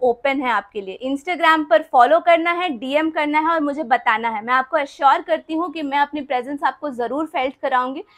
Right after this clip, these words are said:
और मैं आपके ये मैसेजेस ज़रूर पढ़ूंगी और आपको बोलूंगी कि आप सही ट्रैक पर चल रहे हो। The only thing I need from you is your focus and your dedication, guys। Remember, आज जिस तरह इतने दिन बाद मैंने भी एनर्जी, you know, गेन करके ये डिसाइड किया है कि नहीं भाई,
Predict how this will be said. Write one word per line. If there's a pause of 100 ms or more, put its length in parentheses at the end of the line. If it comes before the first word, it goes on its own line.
(180)
और
मैं
आपके
ये
मैसेजेस
ज़रूर
पढ़ूंगी
और
आपको
बोलूंगी
कि
आप
सही
ट्रैक
पर
चल
रहे
हो। (420)
The
only
thing
I
need
from (100)
you
is
your (140)
focus
and
your
dedication,
guys। (400)
Remember, (120)
आज
जिस
तरह
इतने
दिन
बाद
मैंने
भी
एनर्जी, (180)
you
know,
गेन
करके
ये
डिसाइड
किया
है
कि
नहीं
भाई,